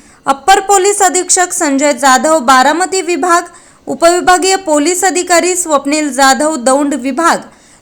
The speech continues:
दौंड यांच्या मार्गदर्शनाखाली स्थानिक गुन्हे शाखेचे पोलीस निरीक्षक अविनाश शिळीमकर, उरळी कांचन पोलीस स्टेशनचे पोलीस निरीक्षक शंकर पाटील,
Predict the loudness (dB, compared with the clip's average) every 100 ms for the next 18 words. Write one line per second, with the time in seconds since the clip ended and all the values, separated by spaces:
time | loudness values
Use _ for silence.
0 | -4 2 2 2 2 2 2 2 2 2
1 | 0 0 -2 -2 -2 -2 -2 0 -2 0
2 | 0 0 -2 -2 -2 -2 -2 -4 -8 -6
3 | -2 -2 -2 -2 -2 -2 -2 -2 0 -2
4 | 0 -2 -2 -4 -4 -4 -4 -2 -2 -4
5 | -14 _ _ _ -4 2 4 4 2 0
6 | 0 -2 -2 -2 -2 0 -2 -2 -2 -2
7 | -2 -4 -4 -2 -2 -2 -4 -4 -4 -2
8 | -2 -2 -2 -2 0 -2 0 0 0 -4
9 | -6